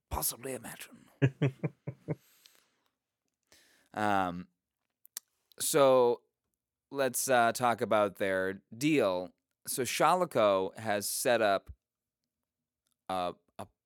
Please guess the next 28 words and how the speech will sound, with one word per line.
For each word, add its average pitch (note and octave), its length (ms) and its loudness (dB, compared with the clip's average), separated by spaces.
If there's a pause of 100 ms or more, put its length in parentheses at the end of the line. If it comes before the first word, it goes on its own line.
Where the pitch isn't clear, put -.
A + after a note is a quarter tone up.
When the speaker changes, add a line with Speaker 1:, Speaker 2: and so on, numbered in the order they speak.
(240)
Speaker 1:
peace F#3+ 340 -8 (320)
treaty G2 400 -6
with G2 480 -8
these G#2 300 -8
Apaches C#3+ 800 -10 (260)
to C3 100 -12
keep, A2 480 -12 (1600)
uh, F#2+ 400 -4 (720)
to - 140 -8
keep A2+ 300 -12
peop-, A#2+ 180 -12 (140)
white G#2 360 -6
men G#2 220 -8
off G2+ 260 -8
their A#2 160 -4
land, C3 560 -10
to - 80 -18
keep A2 220 -14
them G#2+ 240 -10
from, G2+ 380 -10 (100)
to - 80 -14
keep D#3 180 -12
them E3+ 140 -8
safe, C#3+ 260 -2 (100)
essentially, F#2 540 -10 (320)
and G2+ 140 -14
to G#2 60 -14
keep A2+ 260 -12